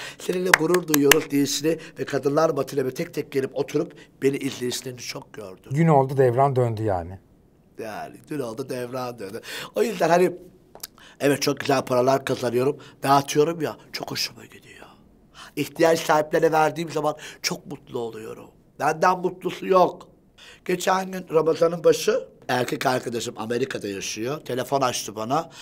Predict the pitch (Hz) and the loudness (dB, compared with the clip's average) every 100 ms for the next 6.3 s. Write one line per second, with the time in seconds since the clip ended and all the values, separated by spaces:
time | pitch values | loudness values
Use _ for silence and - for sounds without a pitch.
0 | - - 143 139 - 139 135 131 135 131 | -10 -2 2 2 0 0 0 0 0 2
1 | 139 - 143 135 131 127 143 - 127 117 | 2 0 -8 -2 -2 0 -2 -2 -2 0
2 | - 117 110 117 131 135 117 113 101 - | 0 -2 -2 -4 -4 -4 -4 -4 -6 -16
3 | - - - - - 113 123 123 - 104 | -20 -20 -20 -10 -4 -2 -2 -2 0 0
4 | 104 107 113 110 - 95 90 78 - - | -2 -6 -4 -6 -8 -10 -10 -14 -20 -20
5 | - - - - - - 98 98 98 147 | -20 -20 -20 -20 -20 -10 -6 -4 2 2
6 | 170 113 | 2 -2